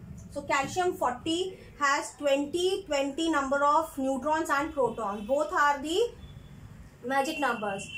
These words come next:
So the stable isotopes found for the calcium is six. Whereas if we compare the neighbors of the calcium, the average number of stable isotope found in its neighbor are only two.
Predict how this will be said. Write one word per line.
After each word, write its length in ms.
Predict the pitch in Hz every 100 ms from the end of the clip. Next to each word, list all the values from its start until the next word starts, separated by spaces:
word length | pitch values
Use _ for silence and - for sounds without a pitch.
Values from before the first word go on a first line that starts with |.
| - 220
So 80 |
the 100 | 311
stable 380 | - 320 311 381
isotopes 600 | 349 320 359 359 359 -
found 360 | - 285 320 370
for 120 | 311
the 120 | 320
calcium 520 | 381 269 254 320 311
is 320 | 311 392 - - - -
six. 560 | - 311 254 - - - - - -
Whereas 460 | 277 302 349 415
if 180 | 339 -
we 180 | 370 370
compare 440 | 320 320 320 330
the 100 | 320
neighbors 680 | 330 262 269 262 330 370 - 262
of 140 | 262
the 80 | 294
calcium, 680 | 339 247 254 - 294 311 330 - - -
the 80 |
average 420 | 240 262 370 403 -
number 220 | 311 311
of 120 | 330 -
stable 240 | 311 302
isotope 640 | 359 269 - 311 311 311
found 300 | 320 285 339
in 180 | 330 330
its 120 | -
neighbor 280 | 294 277 269
are 280 | 302 302 285
only 320 | 269 285 320 -
two. 360 | 359 320 196